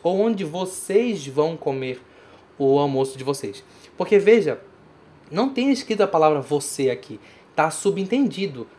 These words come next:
A gente entende que tem alguém conversando com uma outra pessoa ou com outras pessoas e tá subentendido o você ou o vocês aqui na frase, certo? Então aqui a gente fecha o nosso bloco doko e a gente já pode seguir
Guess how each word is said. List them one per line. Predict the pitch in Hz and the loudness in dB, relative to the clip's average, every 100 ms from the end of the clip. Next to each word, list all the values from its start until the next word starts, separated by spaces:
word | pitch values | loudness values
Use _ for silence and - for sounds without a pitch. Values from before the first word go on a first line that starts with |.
| _ | _
A | 151 | -4
gente | 180 220 | -4 -6
entende | 202 175 156 | -4 -4 -6
que | - | -8
tem | 190 | -2
alguém | 170 160 220 | -2 0 -2
conversando | 226 208 190 - 147 139 | 0 0 0 -4 -8 -4
com | 147 | -2
uma | |
outra | 135 - | -2 -4
pessoa | - 196 202 233 - | -4 -2 2 0 0
ou | 165 | -2
com | 180 151 | 0 0
outras | 127 202 - | 0 -4 -2
pessoas | 202 - 196 220 - - - - | -2 0 2 2 -2 -14 -20 -10
e | 220 | 0
tá | 220 | 2
subentendido | 214 220 226 254 226 202 196 - | 2 -2 -4 -2 -2 -2 -4 -6
o | |
você | 165 202 202 196 196 | -2 -2 2 6 6
ou | 180 175 190 | 4 -2 -2
o | 196 - 143 | -6 -12 -10
vocês | 156 196 - 139 135 - - - - | -2 -2 0 0 0 -4 -18 -12 -2
aqui | 165 - 180 | -2 -2 -4
na | 202 | -4
frase, | 202 117 104 101 - - - - | -4 -6 -6 -10 -14 -20 -20 -4
certo? | 180 233 233 285 - - | 0 0 0 -8 -10 -10
Então | - 247 | -2 -2
aqui | - | 2
a | 220 | 0
gente | 220 - | 0 -4
fecha | 185 165 175 | -2 0 0
o | |
nosso | 165 156 160 | -4 -4 -4
bloco | 147 143 208 - - - | -2 -2 -4 -12 -16 -8
doko | 139 202 - 139 - - - - | -4 -4 0 0 0 -10 -14 -8
e | |
a | 185 | -8
gente | 185 | -2
já | 202 | -2
pode | 202 143 143 | -2 -4 -6
seguir | - 147 143 | -12 -12 -10